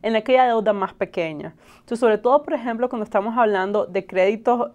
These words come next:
eh, de consumo, como la tarjeta de crédito y que estás pagando de mínimo en mínimo, entonces el enfoque es, ok, tengo tres, cuatro deudas, pero la más ba-, la más baja, ¿cuál es? La más chiquita. Yo a esa me voy a enfocar y le voy a echar todas las fuerzas. ¿Por qué? Porque como seres humanos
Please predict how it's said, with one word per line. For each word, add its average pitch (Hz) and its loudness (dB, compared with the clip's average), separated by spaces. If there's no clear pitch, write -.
eh, 190 0
de 190 -4
consumo, 185 -2
como 175 -6
la 165 -2
tarjeta 175 0
de 202 2
crédito 202 0
y - -10
que - -10
estás 170 -12
pagando 196 0
de 175 0
mínimo 214 -6
en 220 -4
mínimo, 175 -4
entonces - -2
el 262 2
enfoque 240 0
es, 262 0
ok, 269 0
tengo 208 -4
tres, 240 -4
cuatro 277 2
deudas, 208 2
pero 196 0
la 185 2
más 214 0
ba-, - -2
la 208 2
más 233 0
baja, 262 -2
¿cuál 208 -2
es? 180 -6
La 175 -6
más 196 -6
chiquita. 180 -8
Yo 214 0
a 240 6
esa 247 -4
me 247 -4
voy 220 -4
a 226 -6
enfocar 233 0
y 214 -8
le 208 2
voy 196 2
a 208 0
echar 214 -2
todas 202 0
las 185 -4
fuerzas. 175 -6
¿Por 175 -10
qué? 254 2
Porque 208 -8
como 185 -6
seres 262 4
humanos 226 0